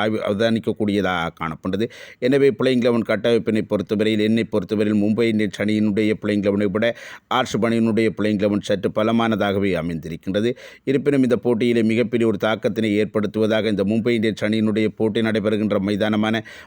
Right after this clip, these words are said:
மும்பை வான்கடை மைதானம் அமைந்திருப்பது மும்பை இந்தியன்ஸ் அணியினருக்கு ஒரு சாதகமாகவே காணப்பட்டது. கடந்த காலங்களில் இந்த இரண்டு அணிகளும் பதினோரு போட்டிகளில் விளையாடி, எட்டு போட்டிகளில் மும்பை இந்தியன்ஸ் அணியினர் வெற்றியினையும் மூன்று போட்டிகளிலே ஆர் சி பி அணியினர் வெற்றியினை பெற்றிருப்பது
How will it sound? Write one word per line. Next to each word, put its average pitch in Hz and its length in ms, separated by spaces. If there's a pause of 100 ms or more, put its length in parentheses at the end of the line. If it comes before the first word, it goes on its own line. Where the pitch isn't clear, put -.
மும்பை 123 260
வான்கடை 113 440
மைதானம் 107 380
அமைந்திருப்பது 104 680
மும்பை 110 360
இந்தியன்ஸ் 113 260
அணியினருக்கு 107 360
ஒரு 101 160
சாதகமாகவே 104 800
காணப்பட்டது. 90 580 (280)
கடந்த 135 300
காலங்களில் 127 560
இந்த 113 160
இரண்டு 113 320
அணிகளும் 110 320
பதினோரு 113 400
போட்டிகளில் 107 500
விளையாடி, 107 540
எட்டு 110 280
போட்டிகளில் 110 460
மும்பை 107 320
இந்தியன்ஸ் 107 300
அணியினர் 107 260
வெற்றியினையும் 107 500
மூன்று 117 240
போட்டிகளிலே 110 640
ஆர் 101 200
சி - 120
பி 107 80
அணியினர் 107 220
வெற்றியினை 107 380
பெற்றிருப்பது 104 640